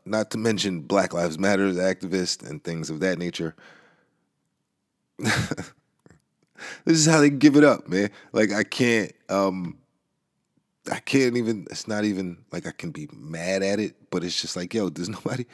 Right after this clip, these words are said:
nobody see this? Like, nobody notices this? Like, um, if you go back to Freddie Gray, the dude who filmed Eric Garner's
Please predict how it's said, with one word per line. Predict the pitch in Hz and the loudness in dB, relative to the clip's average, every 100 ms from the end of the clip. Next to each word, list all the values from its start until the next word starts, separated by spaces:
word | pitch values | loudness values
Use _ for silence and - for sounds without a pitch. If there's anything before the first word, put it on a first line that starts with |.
| - - - - | -20 -20 -20 0
nobody | 147 202 196 185 | 4 6 6 6
see | - 131 | 4 6
this? | 156 214 - | 6 4 2
Like, | 120 110 | 2 2
nobody | 117 139 147 120 | 2 4 4 4
notices | 110 139 147 151 139 | 4 4 4 2 2
this? | 147 143 | 2 2
Like, | 127 107 85 | 4 4 2
um, | 92 92 82 76 - _ _ _ - | 2 2 0 -6 -14 _ _ _ -8
if | 98 101 | -6 -2
you | |
go | 117 | 0
back | 104 95 - | 2 0 -2
to | |
Freddie | - - 98 - | -10 -6 -4 -6
Gray, | - 98 95 90 - - - - | -4 0 0 -2 -6 -20 -20 -14
the | |
dude | 117 185 185 180 170 147 - | 0 6 8 8 4 0 2
who | 131 | 2
filmed | - 151 135 127 - _ _ _ _ _ - | 6 4 6 2 -4 _ _ _ _ _ -2
Eric | 123 117 - | 0 0 -2
Garner's | - 107 104 82 73 - | 0 0 0 -2 -6 -12